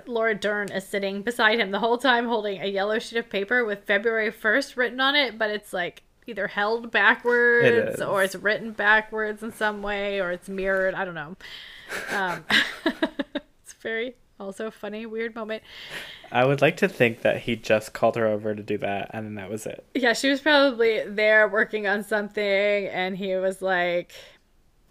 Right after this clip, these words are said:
Speaker 1: "All right, you, will you just sit here and hold this while I do my weather report real quick?"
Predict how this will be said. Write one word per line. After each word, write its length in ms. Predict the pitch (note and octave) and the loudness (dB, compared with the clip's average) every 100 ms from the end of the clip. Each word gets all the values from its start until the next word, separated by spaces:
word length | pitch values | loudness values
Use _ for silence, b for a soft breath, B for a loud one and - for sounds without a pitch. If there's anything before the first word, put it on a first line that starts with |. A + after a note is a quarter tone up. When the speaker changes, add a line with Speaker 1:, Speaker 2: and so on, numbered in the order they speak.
| - | -2
Speaker 1:
"All 100 | A3+ | 2
right, 320 | G#3 G3 - | 4 2 0
you, 160 | A3+ G3+ - _ - | -6 -8 -10 _ -8
will 140 | A#3 | -4
you 160 | G3+ G#3 | -2 -2
just 180 | G#3 - | -4 -6
sit 160 | G3 | -6
here 280 | F#3+ A3 - | -4 -4 -6
and 100 | G#3+ | -8
hold 200 | F#3 A3+ | -8 -8
this 240 | - - - | -6 -8 -6
while 100 | G#3+ | -6
I 60 | G#3 | -4
do 120 | G#3+ | -6
my 240 | G3+ G3+ G3 - | -8 -12 -12 -4
weather 200 | A3+ A3 | -2 -2
report 240 | A#3 B3 | -4 -4
real 140 | B3 A#3+ | -6 -6
quick?" 280 | A#3 - | -8 -8